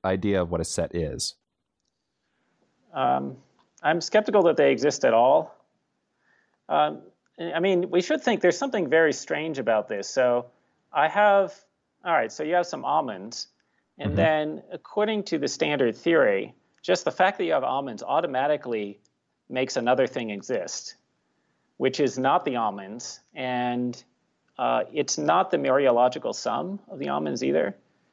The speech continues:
Speaker 2: right? So there's, it's not a physical object that has the almonds as parts. It's just
Speaker 1: Mm-hmm.
Speaker 2: some other abstract object.
Speaker 1: Mm-hmm.
Speaker 2: And by the way, in standard set theory, there's not only that, but you're gonna get a whole bunch more objects. In fact, you're gonna get an infinite number of things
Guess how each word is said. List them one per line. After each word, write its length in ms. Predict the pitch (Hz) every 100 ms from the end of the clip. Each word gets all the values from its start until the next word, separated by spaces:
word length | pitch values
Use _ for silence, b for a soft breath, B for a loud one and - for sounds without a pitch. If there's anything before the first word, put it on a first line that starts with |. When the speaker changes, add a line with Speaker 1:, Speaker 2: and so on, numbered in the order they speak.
| _ _ -
Speaker 2:
right? 200 | 123 -
So 100 | 143
there's, 240 | 127 123
it's 180 | 131 -
not 200 | 139 175
a 40 |
physical 440 | - 175 156 135 113
object 560 | 110 127 127 156 160
that 100 | 120
has 160 | 127 117
the 100 | 117
almonds 300 | 117 120 113
as 120 | 117
parts. 540 | - 98 131 - - - _ -
It's 140 | 117
just 160 | 104 117
Speaker 1:
Mm-hmm. 200 | 147 113
Speaker 2:
some 20 |
other 280 | 113 127 143
abstract 560 | 110 123 - 143 139 151
object. 460 | 151 143 180 -
Speaker 1:
Mm-hmm. 240 | 120 123 175 - _ _ _
Speaker 2:
And 120 | 139 135
by 160 | 147
the 80 | 135
way, 340 | 131 147 160 139
in 160 | 131
standard 480 | 120 - 127 131 120
set 260 | - 127 127
theory, 340 | 139 135 143
there's 200 | 123 120
not 200 | 135 147
only 200 | 139 123
that, 360 | 110 120 147 -
but 100 | 120
you're 100 | 113
gonna 160 | 120
get 180 | 113 117
a 40 | 107
whole 140 | -
bunch 260 | 117 120 107
more 360 | 104 120 147
objects. 540 | 139 143 147 165 - -
In 60 |
fact, 260 | 127 117 -
you're 80 | 127
gonna 180 | 135
get 140 | 131 123
an 100 | 120
infinite 360 | 135 - 139 113
number 340 | 120 127 151
of 100 | 151
things 420 | - 147 185 -